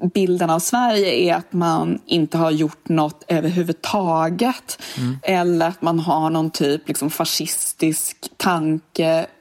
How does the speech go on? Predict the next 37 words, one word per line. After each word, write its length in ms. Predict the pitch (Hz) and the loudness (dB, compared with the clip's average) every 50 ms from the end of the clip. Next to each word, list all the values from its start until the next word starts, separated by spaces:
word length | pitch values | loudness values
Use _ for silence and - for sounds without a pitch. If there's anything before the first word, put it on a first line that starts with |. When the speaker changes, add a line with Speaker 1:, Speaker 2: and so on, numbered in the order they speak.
| _ _ - - - | _ _ -20 -20 -20
Speaker 1:
om 340 | - - - - 180 170 | -20 -10 -6 -4 -2 -2
att 100 | 160 156 | 0 0
man 100 | - 156 | 0 -2
ska 120 | - - - | -2 -2 -4
offra 840 | - - 185 - - - - - 170 - - 160 156 160 160 165 180 - - - - - - - _ _ - | -4 -4 -6 -6 -8 -10 -6 -6 -4 0 0 0 2 2 0 0 -2 -6 -14 -20 -20 -20 -20 -20 _ _ -6
de 260 | 185 175 165 165 160 | -2 0 0 2 2
gamla 760 | 156 190 175 165 156 156 160 160 165 170 170 175 175 190 190 | 0 0 0 0 0 0 0 0 2 2 2 0 0 -2 -6
för 640 | - - - - 175 156 156 156 151 156 165 170 - - | -6 -6 -2 -2 -2 0 0 0 0 0 0 -2 -4 -8
ekonomins 760 | 180 - - 175 170 165 160 160 165 170 175 185 190 185 - | -8 -6 -2 -2 0 0 0 0 0 0 0 0 0 -2 -4
skull. 520 | - - - 196 190 196 190 202 214 214 208 - - - - - - - - - - - _ - | -6 -4 -2 0 0 0 0 0 0 0 -2 -6 -12 -20 -20 -20 -20 -20 -20 -20 -20 -20 _ -2
När 160 | 196 208 202 | 0 0 2
den 360 | 208 214 226 254 254 254 262 | 2 2 2 2 2 2 2
typen 300 | - - 196 190 - 180 | 2 0 0 0 2 0
av 60 | 175 | 0
felaktigheter 1080 | 180 - - 226 202 202 170 170 180 180 - - 180 175 196 185 175 185 - - - 190 | 0 0 0 0 2 2 2 0 0 -2 -2 0 0 2 2 0 -2 -2 -4 -4 -2 -2
sprids 800 | 185 - - - - - 302 311 330 294 240 - - 196 208 - | -2 -2 -6 -8 -6 -4 0 0 2 2 2 0 0 -2 -4 -6
kring 260 | - - 208 190 180 | -4 -2 0 0 0
vad 220 | 185 185 175 190 - | 0 0 -2 -2 -2
som 180 | - 190 190 | -2 -4 -4
pågår 540 | 180 - 233 233 208 196 185 190 - - 277 | -2 0 0 0 2 2 0 0 0 0 0
i 60 | 269 | 0
Sverige, 720 | - - - - 117 135 139 - 120 - - - - - 226 - - - - - - - - | 0 -2 -2 -2 -2 -2 -2 -2 -4 -4 -2 -2 -2 -2 -4 -6 -14 -20 -20 -20 -20 -20 -12
så 240 | - - - - 220 | -8 -4 -2 -2 0
blir 460 | 214 202 208 247 262 277 302 311 294 | 0 0 2 2 2 4 4 2 4
det 80 | 254 262 | 2 2
ju 100 | 247 220 | 2 2
väldigt 240 | 196 180 175 185 | 2 0 0 2
lätt 460 | 180 180 185 185 185 - - - - - | 2 2 2 0 -2 -4 -8 -8 -6 -6
att 160 | 185 - - | -4 -2 0
man 280 | 185 180 175 170 180 | 0 2 2 2 0
tar 580 | - - - - 175 165 180 165 165 175 165 165 | -2 -4 -4 -2 -2 0 0 2 2 2 2 2
<laughs> 0 | |
liksom 520 | - 220 196 - - 220 - 226 220 214 | 2 0 0 2 0 0 0 2 0 0
svenska 420 | 208 - 233 208 190 185 - 165 180 | 0 0 0 -2 -2 -2 -2 -4 -2
strategin 520 | - 165 175 - - - - 165 180 190 | -2 -2 -2 -2 -2 -2 0 0 0 0
i 60 | 196 | -2
försvar. 640 | - - 220 - - - - - - - 78 - | -2 -2 -4 -2 -2 -2 -2 -2 -2 -2 -2 -2